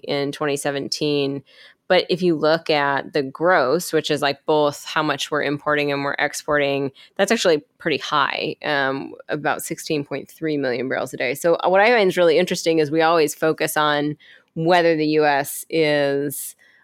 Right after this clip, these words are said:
a net importer of, uh, of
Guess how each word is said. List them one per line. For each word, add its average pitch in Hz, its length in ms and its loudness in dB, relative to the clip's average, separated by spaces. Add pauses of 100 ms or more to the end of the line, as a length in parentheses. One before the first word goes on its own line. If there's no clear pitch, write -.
a 156 120 0
net 156 260 0
importer 147 880 2
of, 135 680 0 (100)
uh, 135 460 0
of 139 180 -4